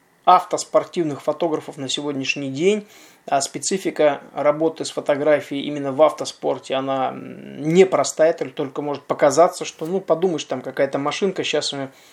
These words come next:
сфотографируем, она тут едет куда-то, и все сразу получится. На самом деле ничего подобного. Автомобили становятся на фотографиях мертвыми, они просто стоят, они едут,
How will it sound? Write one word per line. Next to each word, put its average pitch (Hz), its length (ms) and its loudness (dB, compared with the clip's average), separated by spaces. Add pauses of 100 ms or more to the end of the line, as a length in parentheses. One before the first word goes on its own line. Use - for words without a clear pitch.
(140)
сфотографируем, 156 920 2 (1800)
она 147 220 0
тут 139 160 -4
едет 190 300 -2
куда-то, 147 480 4 (600)
и 151 60 -12
все 156 180 -2
сразу 143 280 2
получится. 151 560 2 (120)
На 143 80 -12
самом 170 200 0
деле 160 140 0
ничего 143 200 -2
подобного. 190 580 4 (720)
Автомобили 170 420 4
становятся 151 480 0
на 139 80 -4
фотографиях 147 500 2
мертвыми, 175 500 4
они 147 120 -2
просто 147 300 -4
стоят, 196 560 4 (200)
они 147 240 -2
едут, 156 480 -2